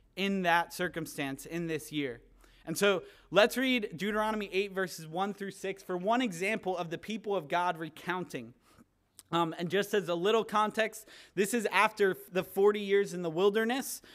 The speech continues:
Israel, which originated, um, from the people of Israel's lack of faith. So the reason they were in the wilderness is their lack of faith, their complaining, their disobedience.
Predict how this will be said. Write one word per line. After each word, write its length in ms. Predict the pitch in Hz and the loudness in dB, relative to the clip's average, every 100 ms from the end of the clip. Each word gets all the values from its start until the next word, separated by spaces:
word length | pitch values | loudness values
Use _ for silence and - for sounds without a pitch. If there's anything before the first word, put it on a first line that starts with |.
| - - - | -20 -20 2
Israel, 540 | 190 196 214 220 214 | 2 4 6 6 6
which 280 | 190 190 - | 4 0 0
originated, 800 | 180 185 196 208 202 196 202 185 | 0 0 0 0 4 4 2 2
um, 520 | 165 160 151 147 143 - _ - | 2 2 0 -6 -10 -18 _ -6
from 240 | - 202 | 0 2
the 80 | 190 | 2
people 380 | - - 214 214 | -4 -4 0 2
of 100 | 190 - | 0 2
Israel's 640 | 196 190 202 196 196 - | 2 4 2 2 -2 -6
lack 300 | 165 165 165 | -2 -2 -2
of 100 | 156 | -6
faith. 260 | - 147 123 | -4 -4 -6
So 120 | 151 | -8
the 80 | 156 | -4
reason 320 | 208 214 208 | -2 -2 0
they 100 | 208 | 2
were 140 | 202 | 2
in 80 | 202 | 0
the 60 | 185 | -2
wilderness 500 | 180 180 185 185 165 | -2 -2 -4 -6 -8
is 140 | 147 | -6
their 160 | 151 151 | -4 0
lack 260 | 185 196 | 0 0
of 80 | 170 | -4
faith, 400 | - 196 190 190 | 0 2 2 0
their 100 | 160 | -8
complaining, 680 | - 147 139 185 190 185 165 | -6 -8 -6 -4 -2 -4 -2
their 120 | 156 | -2
disobedience. 920 | 147 180 180 160 170 170 175 165 - | -2 -4 -4 -6 -6 -4 -4 -6 -14